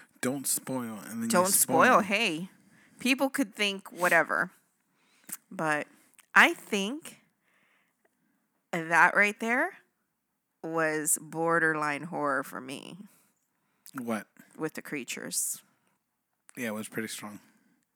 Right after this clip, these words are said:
Speaker 2: For you?
Speaker 1: They were, no, they were scary. They were scary.
Speaker 2: They were.
Speaker 1: You imagine, could you imagine walking outside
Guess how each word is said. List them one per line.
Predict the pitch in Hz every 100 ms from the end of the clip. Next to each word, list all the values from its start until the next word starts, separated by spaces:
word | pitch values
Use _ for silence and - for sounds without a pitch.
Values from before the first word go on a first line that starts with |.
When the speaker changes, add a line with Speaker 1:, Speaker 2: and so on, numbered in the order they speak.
| _ _ _ _
Speaker 2:
For | 190
you? | 170 160 311 440 - _ 143
Speaker 1:
They | 117
were, | 143 143 - -
no, | 113 110 151
they | 113
were | 110
scary. | - - 117 127
They | 110 113
were | 151
scary. | - 117 151 113 - - 175
Speaker 2:
They | 180
were. | 233 160
Speaker 1:
You | 160
imagine, | 185 117 117 139 127 -
could | - 120
you |
imagine | 151 117 107 110 117 123 -
walking | 104 104 101 110
outside | 107 - - 95 104